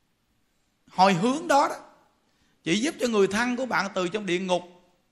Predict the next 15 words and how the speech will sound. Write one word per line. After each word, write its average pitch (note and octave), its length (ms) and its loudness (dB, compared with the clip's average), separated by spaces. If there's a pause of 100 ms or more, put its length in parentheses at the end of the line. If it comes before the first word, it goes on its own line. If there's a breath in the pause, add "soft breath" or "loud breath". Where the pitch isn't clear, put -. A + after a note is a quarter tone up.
(460)
nếu C4 220 -2
thác - 320 -4
sinh A#3 380 -6 (1080)
đến B3 260 0
chỗ F#3+ 140 2
cao A#3 340 -2
nhất D4 180 -4 (1000)
là D#3+ 120 0
tới B3 260 -4 (760)
cung A#3 240 -2
chờ E3+ 380 2
là D3 120 2
cao G3 220 2
nhất A#3+ 200 4
rồi. C#3+ 100 4